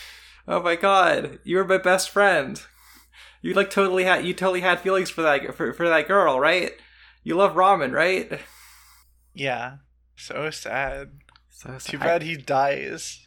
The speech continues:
Speaker 2: Too bad he's
Speaker 1: Too bad
Speaker 2: stabbed to death forever.
Speaker 1: Too bad he's stabbed to death forever. Also, like, I'm, I'm so, like, uncompelled by, like, the, like,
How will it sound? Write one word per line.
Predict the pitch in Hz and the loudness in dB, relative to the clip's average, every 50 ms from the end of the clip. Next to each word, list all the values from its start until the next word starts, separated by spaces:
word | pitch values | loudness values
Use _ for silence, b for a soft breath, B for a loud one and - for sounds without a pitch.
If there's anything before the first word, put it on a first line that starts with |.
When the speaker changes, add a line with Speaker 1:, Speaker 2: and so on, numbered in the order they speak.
| _ _ _ _ _ _ | _ _ _ _ _ _
Speaker 2:
Too | - 151 143 | -18 -14 -8
bad | 156 170 175 | -8 -6 -6
he's | 190 165 | -6 -6
Speaker 1:
Too | 170 | -6
bad | - | -8
Speaker 2:
stabbed | - - - 139 127 135 143 - | -6 -2 0 0 0 0 -2 -6
to | - 151 | -10 -6
death | 139 143 135 135 - | -2 -2 -2 -2 -2
forever. | - - - 143 131 87 110 135 131 131 - 127 113 120 139 | -6 -6 -2 -2 0 0 0 -2 -2 -4 -6 -6 -6 -6 -4
Speaker 1:
Too | 151 | -4
bad | 156 170 | -4 -4
he's | 196 190 - | -2 -2 -2
stabbed | - - 147 143 147 147 147 - | -2 0 2 2 2 2 0 -6
to | - 135 | -12 -6
death | - 139 143 - - | -4 -4 -6 -6 -8
forever. | - - 127 - - - 117 117 123 - 101 104 107 107 | -8 -6 -6 -6 -6 -6 -4 -4 -4 -4 -6 -6 -6 -4
Also, | 104 120 - - 170 180 190 185 | -4 -4 -2 0 2 2 2 2
like, | 151 | 2
I'm, | 131 139 147 160 170 131 - | 4 4 4 2 2 -4 -6
I'm | - - 139 135 147 143 | 0 2 2 2 2 -2
so, | - - - 135 127 123 127 123 | -4 -2 2 4 4 4 4 4
like, | 113 110 110 110 110 | 2 2 2 2 2
uncompelled | 107 104 104 101 110 101 90 - 95 95 95 95 92 | 0 -2 -2 -4 -8 -8 -8 -6 -4 -4 -4 -4 -6
by, | - 92 92 | -6 -6 -4
like, | 87 90 101 - - | -4 -4 -6 -8 -8
the, | - 107 | -6 -4
like, | 98 92 90 92 90 - | -2 -2 -2 -2 -4 -6